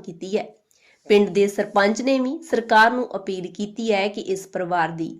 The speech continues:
ਮਦਦ ਕੀਤੀ ਜਾਵੇ। ਉਹਨਾਂ ਦੱਸਿਆ ਹੈ ਕਿ ਅਜੇ ਤੱਕ ਕੋਈ ਵੀ ਸਰਕਾਰੀ ਨੁਮਾਇੰਦਾ ਇਸ ਪਰਿਵਾਰ ਦੀ ਸਾਰ ਲੈਣ ਨਹੀਂ ਪਹੁੰਚਿਆ। ਹੁਣ ਪਰਿਵਾਰ ਨੇ ਸਰਕਾਰ ਦੇ ਕੋਲੋਂ ਮਦਦ ਦੀ ਗੁਹਾਰ ਲਗਾਈ ਹੈ।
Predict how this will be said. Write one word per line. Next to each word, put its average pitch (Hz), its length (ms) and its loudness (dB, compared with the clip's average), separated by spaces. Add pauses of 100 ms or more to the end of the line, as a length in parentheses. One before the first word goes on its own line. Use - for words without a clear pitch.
(160)
ਮਦਦ 202 280 0
ਕੀਤੀ 165 320 -10
ਜਾਵੇ। 175 380 -4 (480)
ਉਹਨਾਂ 196 300 4
ਦੱਸਿਆ 214 380 4
ਹੈ 247 180 6
ਕਿ 262 160 -4 (140)
ਅਜੇ 214 200 0
ਤੱਕ 208 220 0 (140)
ਕੋਈ 240 300 4
ਵੀ 208 180 -4
ਸਰਕਾਰੀ 185 500 -2
ਨੁਮਾਇੰਦਾ 190 520 0
ਇਸ 202 260 -2
ਪਰਿਵਾਰ 175 440 -2
ਦੀ 170 220 -8
ਸਾਰ 180 340 -2
ਲੈਣ 170 340 -4
ਨਹੀਂ 208 340 -2
ਪਹੁੰਚਿਆ। 165 460 -4 (560)
ਹੁਣ 196 100 2
ਪਰਿਵਾਰ 214 520 8
ਨੇ 262 300 0
ਸਰਕਾਰ 185 420 0
ਦੇ 170 200 -6
ਕੋਲੋਂ 190 440 -2
ਮਦਦ 202 320 0
ਦੀ 170 360 -10
ਗੁਹਾਰ 202 460 0
ਲਗਾਈ 165 440 -6
ਹੈ। - 140 -6